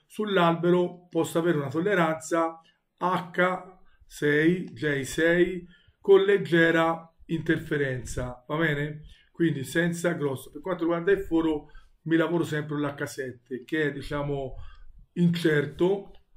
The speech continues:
o leggera interferenza, perché comunque tanto nell'esterno è meno sollecitato. Altro caso particolare per il montaggio sono i cuscinetti misti, che possono essere montati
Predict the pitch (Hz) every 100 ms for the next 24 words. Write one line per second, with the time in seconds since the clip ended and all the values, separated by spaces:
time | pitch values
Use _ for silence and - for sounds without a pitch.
0 | - 156 160 151 175 165 156 165 - 196
1 | 180 175 139 127 139 - 165 139 143 139
2 | 135 139 165 170 - 143 131 147 143 -
3 | - - - 160 156 143 139 135 - _
4 | _ _ - 151 135 - 117 - 87 -
5 | - _ _ _ _ _ _ - _ _
6 | _ - 196 196 202 185 170 170 175 175
7 | 151 151 160 156 151 165 156 135 127 156
8 | 151 139 120 _ _ 139 131 - 147 151
9 | 151 151 131 117 - - 143 117 - 190
10 | 220 - - _ _ _ _ _ _ _
11 | _ _ _ _ 165 165 175 175 175 170
12 | 170 170 170 170 165 147 127 113